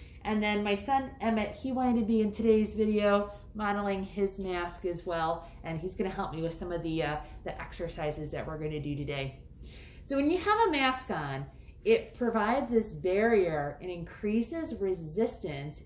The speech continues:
as you inhale and then pull air into your lungs. To get air into your lungs, your diaphragm muscle, which is this huge dome-shaped muscle that goes right about here,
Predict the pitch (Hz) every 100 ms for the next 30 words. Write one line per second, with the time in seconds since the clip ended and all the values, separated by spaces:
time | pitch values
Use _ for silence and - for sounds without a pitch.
0 | - 175 170 165 170 - - 277 311 -
1 | 208 170 143 143 151 - - - 208 202
2 | 185 - - 240 226 220 - 185 175 165
3 | 160 165 160 156 139 143 147 226 269 -
4 | - - - - - - - - - 262
5 | 220 330 392 - 208 247 269 311 311 311
6 | 311 294 285 277 240 247 294 349 - -
7 | - - 196 226 214 - - 185 220 339
8 | 381 - 254 208 185 175 165 196 180 180
9 | 175 165 165 - - 262 277 262 247 -
10 | - - 165 220 233 233 - 214 214 -
11 | 202 202 220 190 180 175 165 160 156 196
12 | 240 247 247 220 220 208 - - 220 226
13 | 233 233